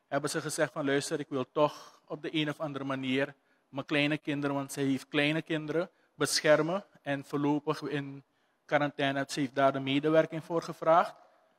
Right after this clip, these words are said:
Maar we hebben ook mensen van de politie, we hebben ook mensen van het leger,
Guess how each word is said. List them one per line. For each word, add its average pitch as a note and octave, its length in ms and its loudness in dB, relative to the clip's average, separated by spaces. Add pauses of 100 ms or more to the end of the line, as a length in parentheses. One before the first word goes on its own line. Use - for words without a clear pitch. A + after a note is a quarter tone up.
(200)
Maar F3 200 10
we F#3+ 80 10
hebben F#3+ 240 12
ook G3+ 200 10
mensen G#3+ 300 4
van G3+ 140 2
de G3 60 2
politie, F3+ 600 0 (560)
we D#3 100 4
hebben E3 200 8
ook F#3 160 6
mensen F3 320 -2
van D#3 120 0
het D3 100 -6
leger, G3+ 520 2